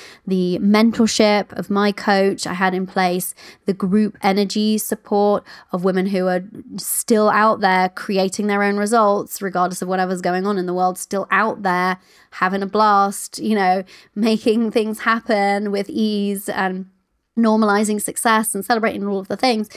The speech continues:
And I was consistent with my mindset. So it's, it's during those times that we actually get to draw upon it, you know, when it, when we're feeling really challenged by external circumstances. So this is why I've been able to be consistent throughout whatever life has thus far thrown at me.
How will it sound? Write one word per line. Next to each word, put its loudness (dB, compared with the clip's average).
And 0
I 0
was -2
consistent -4
with -4
my -2
mindset. 0
So -2
it's, -6
it's -10
during 0
those 2
times -2
that 2
we -2
actually -4
get -4
to -8
draw -4
upon -2
it, -8
you -6
know, -4
when -4
it, -10
when -2
we're -6
feeling -2
really -8
challenged -2
by 4
external 0
circumstances. -6
So 0
this -2
is 2
why 4
I've 2
been -2
able -2
to -10
be 0
consistent -4
throughout 2
whatever 2
life -2
has -6
thus -2
far -4
thrown 0
at -8
me. -12